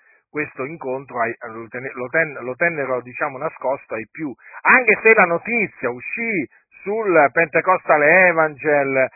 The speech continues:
cioè il magazine ufficiale dell'Assemblies of God americane, ma a quel tempo erano pochissimi quelli che in Italia leggevano Pentecostal Evangel, eh? Lo leggeva Eliana Rustici, eh, mm, probab-,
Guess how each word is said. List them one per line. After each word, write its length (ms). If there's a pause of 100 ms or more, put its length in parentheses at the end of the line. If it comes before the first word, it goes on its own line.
(160)
cioè 400
il 240
magazine 640
ufficiale 560
dell'Assemblies 560
of 140
God 240
americane, 420 (280)
ma 120
a 80
quel 200
tempo 360
erano 260
pochissimi 680
quelli 340
che 140
in 100
Italia 460
leggevano 540
Pentecostal 600
Evangel, 640 (400)
eh? 320 (400)
Lo 100
leggeva 440
Eliana 340
Rustici, 840 (220)
eh, 340
mm, 640
probab-, 380